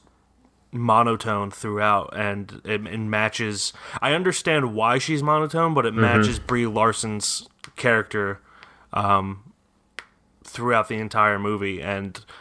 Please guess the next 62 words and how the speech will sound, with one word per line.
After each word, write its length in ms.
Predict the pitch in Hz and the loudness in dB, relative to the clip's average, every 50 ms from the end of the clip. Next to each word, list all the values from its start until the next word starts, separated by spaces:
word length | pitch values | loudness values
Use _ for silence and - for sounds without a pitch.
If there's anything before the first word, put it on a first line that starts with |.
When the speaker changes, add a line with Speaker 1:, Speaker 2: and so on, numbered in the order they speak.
| - - - - - | -20 -20 -20 -14 -4
Speaker 1:
honestly, 460 | - 123 131 131 127 - - 123 117 | 0 2 2 2 2 0 0 0 2
I 160 | 110 120 123 123 | 4 4 2 2
probably 600 | - 131 123 117 117 117 117 113 113 110 110 110 | 2 2 2 2 2 2 0 0 0 0 -2 -2
would 240 | 107 101 110 113 107 | -4 -2 -2 -2 0
have 140 | 110 107 101 | 0 -2 0
had 200 | 117 117 113 110 | 0 0 0 0
more 240 | 110 110 110 107 104 | 0 -2 -2 -2 -4
fun 380 | - - 120 110 107 107 107 | -2 0 0 0 0 0 -2
watching 480 | 107 104 104 107 107 - 120 110 107 104 | -2 0 0 -2 -2 -4 -6 -6 -4 -4
Nick 180 | 110 113 107 - | -4 -6 -6 -8
Fury 420 | - - 117 110 110 110 107 107 | -6 -4 -2 0 0 0 -2 -2
talk 280 | - - 120 107 101 - | -2 0 0 0 0 -2
to 140 | - 113 101 | -6 -8 -8
a 40 | 95 | -6
cat 280 | - - 117 123 - | -4 -2 -2 -2 -2
for 100 | - - | -4 -10
two 200 | 98 - 113 104 | -10 -8 -6 -6
and 80 | 101 101 | -4 -4
a 40 | 101 | -2
half 220 | 104 101 101 - | -2 -2 -2 0
hours 400 | 107 101 98 101 98 98 98 - | 2 2 2 2 0 -2 -4 -6
than 240 | - 101 101 101 101 - - - - - - - | -6 -6 -6 -6 -8 -10 -16 -20 -20 -20 -4 0
Speaker 2:
Which 300 | 107 101 - - - - | 2 2 2 0 -2 0
would 160 | 101 104 98 | 2 2 2
have 80 | 98 | 2
been 120 | - 95 92 | 0 -2 -2
Speaker 1:
No. 100 | - 101 | -2 -2
Speaker 2:
fantastic. 640 | 92 87 80 80 - - - - 87 - - 117 110 | -4 -4 -4 -6 -8 -6 -6 -6 -4 -4 -4 -2 0
Speaker 1:
It 20 | 110 | 2
would 100 | 131 139 | 4 6
have 80 | 123 | 6
been 140 | 113 110 107 101 | 4 4 2 0
fantastic. 500 | 113 104 101 - 107 98 - 127 - - | -2 -2 -2 -2 -4 -4 -4 -6 -6 -2
Or 140 | 160 175 156 | -2 -2 0
Ben 240 | 135 165 170 160 151 | 0 0 0 2 2
Mendelsohn 400 | 156 160 160 156 - - 151 143 | 0 0 0 -2 -2 -2 0 2
being 140 | 151 156 156 | 2 2 2
afraid 260 | 151 - 160 165 180 175 | 2 2 2 2 2 2
of 40 | 139 | 2
a 60 | 120 | 2
cat 240 | - 120 104 104 - | 2 2 0 0 0
for 100 | - 104 | -4 -4
two 160 | - 110 101 | -4 -4 -2
and 80 | 98 | -2
a 40 | 101 | -2
half 180 | 104 101 98 - | -2 -2 0 0
hours. 240 | 101 98 95 98 - | 0 0 2 4 4
That 80 | 170 214 | 6 6
would 40 | 107 | 6
have 80 | 110 | 4
Speaker 2:
Seriously. 160 | 120 123 117 120 | 2 0 0 0
Speaker 1:
been, 220 | 120 117 117 107 - - - - - - - - - _ _ _ _ _ | 0 0 -2 -4 -8 -12 -20 -20 -20 -20 -20 -20 -20 _ _ _ _ _
he, 200 | - 139 160 151 | 0 0 0 0
th-, 260 | - 127 120 143 143 | -2 -2 -2 0 0
th-, 100 | 147 139 | 0 -2
they 320 | 135 160 147 160 170 185 196 | -4 -2 -2 -2 -2 0 0
were 140 | 196 196 | 0 -2
the, 320 | 185 165 170 165 156 147 139 | -2 -2 -2 0 0 0 2
uh, 200 | 131 131 127 120 104 | 2 2 0 0 0
in 140 | 113 135 | 0 0
my 160 | 135 139 135 135 | 0 0 0 0
opinion, 540 | 131 110 127 120 120 117 113 110 107 101 | -2 -2 -4 -4 -4 -4 -4 -6 -6 -8